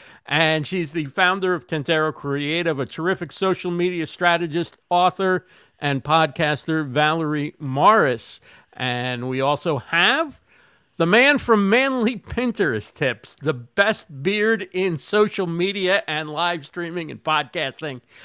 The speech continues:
Uh, he's been with Social Media Examiner. Now he's doing his own thing. He also produces, uh, Guy Kawasaki's podcast, hosts multiple shows, including Social Media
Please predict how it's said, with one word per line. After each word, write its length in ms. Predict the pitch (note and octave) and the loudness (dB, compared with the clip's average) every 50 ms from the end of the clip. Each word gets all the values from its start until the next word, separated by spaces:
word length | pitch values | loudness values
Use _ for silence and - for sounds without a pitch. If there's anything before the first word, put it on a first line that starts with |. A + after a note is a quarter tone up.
| - B2+ - _ | -20 -20 -12 _
Uh, 340 | - C#3+ C3+ C3 C3 C3 B2+ | -4 -2 0 0 0 -2 -2
he's 220 | B2 D3+ D#3 C3 B2 | -4 -4 -6 -6 -4
been 240 | C#3 F3 D#3+ D#3 | -4 -2 -2 -2
with 120 | D3 C#3+ - | -2 -4 -2
Social 360 | - F3+ E3 D3+ - F3 D3+ | 0 0 0 0 -2 -4 -4
Media 580 | D3 D3+ D3+ D#3 D3+ D#3+ D#3 D#3 D3+ D3 C#3+ - _ _ _ _ _ - | -2 -2 -2 0 0 0 2 2 2 2 0 -2 _ _ _ _ _ -6
Examiner. 840 | - D#3+ C3+ A#2 A#2+ A2 E3+ F#3 F#3+ G3 G3 G3 F#3+ G3 F#3+ F#3+ F#3 | -4 -4 -4 -4 -4 -2 0 0 2 0 0 0 -2 -2 -2 -2 -2
Now 320 | D#3+ C3+ B2+ C3+ C#3 B2+ | -4 -4 -4 -4 -4 -6
he's 280 | A2 D3+ D3+ B2+ A#2 - | -6 -10 -10 -10 -12 -12
doing 380 | _ - F3+ E3 E3 D#3+ D#3 C#3 | _ -2 -2 0 0 -2 -4 -4
his 240 | B2 C#3+ C#3 - - - | -4 -4 -6 -6 -6 -2
own 260 | E3+ E3+ F3+ F3+ E3 - - | 0 0 0 0 -2 -4 0
thing. 280 | - G3 G#3+ A3 A3+ G#3+ | 2 2 2 2 2 0
He 100 | F3+ D3+ | 0 0
also 340 | C#3+ C#3+ D3 C#3 - D#3+ | 0 0 0 -2 -4 -8
produces, 880 | - - - D3+ C#3 B2 D#3+ F3 D#3+ - - F3+ E3+ D#3+ D3+ C3+ - - _ _ _ | -8 -8 -8 -6 -2 0 0 0 0 0 0 0 2 0 0 -4 -8 -12 _ _ _
uh, 280 | - C#3 C3 C3+ C3 B2+ | -8 -6 -4 -4 -6 -4
Guy 260 | G#2+ - D#3+ D#3 F#3 | -2 0 0 0 0
Kawasaki's 800 | - E3+ E3+ F3 D3+ C3 - - F3 E3 D#3 - - B2+ - - | 0 2 2 2 2 2 0 0 0 0 0 0 -4 -10 -12 -12
podcast, 760 | - - F3 F#3+ G3+ G#3 D#3+ - G3+ G3 F#3+ F#3+ F3+ - _ _ _ - - _ _ _ | -8 -4 -2 0 0 -2 -2 -2 -2 -2 0 -2 -4 -8 _ _ _ -20 -20 _ _ _
hosts 480 | - F#3+ F3+ F3 F3 - - - - _ _ _ | 0 0 0 0 -2 -4 -10 -16 -18 _ _ _
multiple 680 | - F#3 D3+ C#3+ D#3 G3+ B3 C4 A3 - A#3+ F#3+ G3 F#3 | -10 -8 -4 0 4 4 4 4 4 0 -2 -2 -2 -2
shows, 460 | - - - G3+ G3 A3 A3+ A3 D#3+ | -2 0 0 2 4 4 2 2 0
including 640 | F3+ D3+ - - - _ - A#3+ A3 A3+ G#3 G3 F3 | -2 -6 -6 -10 -12 _ -4 -4 -4 -4 -4 -6 -6
Social 500 | - - - F#3+ F#3+ G3 - - G#3 G3 | -8 -8 -6 -6 -6 -6 -6 -6 -6 -6
Media 680 | F#3+ F3+ D#3+ D#3 E3+ F#3+ F#3 F3+ F3+ F3+ F#3 F3+ E3+ | -6 -6 -6 -6 -6 -6 -6 -4 -2 0 0 0 0